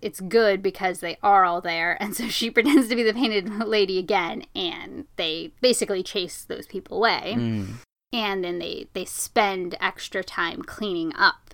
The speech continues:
Speaker 1: actually cleaning up all of the water. But I do really like how they showed <laughs> that it's not just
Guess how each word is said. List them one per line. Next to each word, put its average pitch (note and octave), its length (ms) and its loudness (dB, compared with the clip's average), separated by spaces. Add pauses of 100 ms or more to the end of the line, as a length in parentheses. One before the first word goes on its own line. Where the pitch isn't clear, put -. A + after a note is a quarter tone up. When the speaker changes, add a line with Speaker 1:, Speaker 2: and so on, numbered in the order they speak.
Speaker 1:
actually - 400 -4
cleaning - 440 -12
up - 200 -12
all F2+ 200 -4
of D#2 180 -12
the G3 100 -4
water. F#3+ 640 -2 (560)
But F#3 480 4 (260)
I A#3 120 4
do A3 560 2
really G3+ 340 0
like F#3 540 0
how G#3+ 260 2
they F#3 280 -2
showed A#3 840 -4
<laughs> - 0 -
that B3+ 560 2 (560)
it's A#3+ 260 -4
not G#3+ 520 0
just - 840 -2